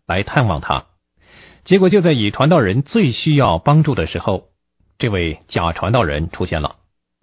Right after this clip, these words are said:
那位传道人对他说啊，“你现在的情况就像十五年前的我那样，软弱到似乎已经来到了谷底。”然后就对那位疲累不堪的传道人说，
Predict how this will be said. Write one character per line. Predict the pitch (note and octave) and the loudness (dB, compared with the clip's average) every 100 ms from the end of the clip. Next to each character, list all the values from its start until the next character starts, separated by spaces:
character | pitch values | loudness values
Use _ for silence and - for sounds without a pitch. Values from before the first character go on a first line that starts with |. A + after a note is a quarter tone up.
| _ _ _ - _ | _ _ _ -20 _
那 | G#3 | 2
位 | G3+ | 4
传 | - E3+ | 2 4
道 | F3+ | 4
人 | G#2+ C3 | 2 0
对 | C3+ | 0
他 | F#2+ | 0
说 | - A2+ | 0 0
啊 | E2+ - _ _ _ _ _ - | -2 -6 _ _ _ _ _ -2
，“你 | C3+ | 0
现 | G#3+ | 2
在 | F#3 | 2
的 | B2 | 0
情 | - A2+ | -2 -4
况 | G#2+ G2+ | -2 -2
就 | F#2 | -2
像 | B2 G#2 F#2+ | -2 -2 -4
十 | - - E3+ | -6 -2 0
五 | F3 F#2+ | 0 0
年 | E2+ F2+ | -2 -2
前 | - | -2
的 | G#2+ | -2
我 | G2+ D#2 | 0 -2
那 | D#2+ | -2
样， | F#2+ E2 - _ _ _ _ | -2 -2 -6 _ _ _ _
软 | - B2+ | -2 2
弱 | C#3 E3 | 2 2
到 | C#3 | 0
似 | - C#3 | 0 -2
乎 | C#3 C3 | -2 -2
已 | A2 | -2
经 | F#2 C#3+ | -2 0
来 | A#2+ F2+ | 2 0
到 | G2+ | 0
了 | F2+ D#2+ | -2 -4
谷 | F2+ B2+ | -2 -2
底。” | G#2 - _ _ _ _ _ - - - | -2 -8 _ _ _ _ _ -20 -20 -6
然 | C3+ | -2
后 | B2+ | 0
就 | B2+ B2+ | 2 0
对 | C3+ A2+ F2+ - _ _ | 0 0 -2 -6 _ _
那 | C3 | -2
位 | G#2+ G2 | 0 -2
疲 | - A#2 | -2 -2
累 | C3 | 0
不 | A2 | -2
堪 | G#2+ A#2+ G#2+ | -4 -2 -2
的 | E2 | -2
传 | E2+ F#2+ G2+ | -2 -2 0
道 | G2+ | 0
人 | D#2+ | -2
说， | F2+ A#2+ A#2+ | -2 0 0